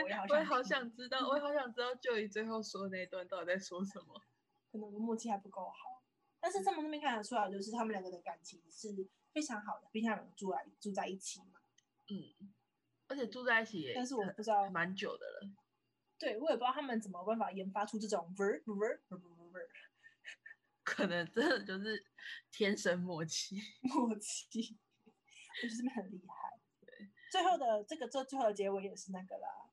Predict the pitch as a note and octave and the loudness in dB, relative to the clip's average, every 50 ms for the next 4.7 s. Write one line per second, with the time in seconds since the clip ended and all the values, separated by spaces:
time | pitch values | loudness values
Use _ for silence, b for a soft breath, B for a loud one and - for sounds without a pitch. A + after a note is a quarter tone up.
0 | _ _ _ _ _ - F#3 F3+ E3+ - A2 - G3 G3 G3+ - A3+ G#3 G3+ G3+ | _ _ _ _ _ -12 -10 -10 -10 -12 -14 -14 -16 -16 -10 -2 -2 -2 0 0
1 | A3 G#3 G3 F#3+ F#3 F#3+ F#3+ F#3+ - A3+ G#3+ G#3+ G#3+ G#3 G3 F#3 - - - - | 0 0 0 0 0 0 -2 -4 -2 0 2 4 4 2 2 0 -8 -10 -14 -20
2 | _ _ _ _ _ _ _ _ _ - B3 A#3+ A#3+ A3+ A#3 A3+ G#3 G3 G#3 G3+ | _ _ _ _ _ _ _ _ _ -6 -4 0 2 4 4 4 2 2 0 -2
3 | G#3+ A3 A3 A3 A3 A3 A#3 G3+ G#3+ G#3+ G#3 - A3 G3 G3+ - - - - - | 0 0 0 0 0 2 0 0 -2 -2 -2 -2 -2 -2 -2 -6 -14 -16 -16 -10
4 | - G#3 G3 F#3+ - A3 G3 G3 G3 - - - - | -8 -8 -8 -6 -4 -4 -4 -4 -6 -12 -14 -16 -16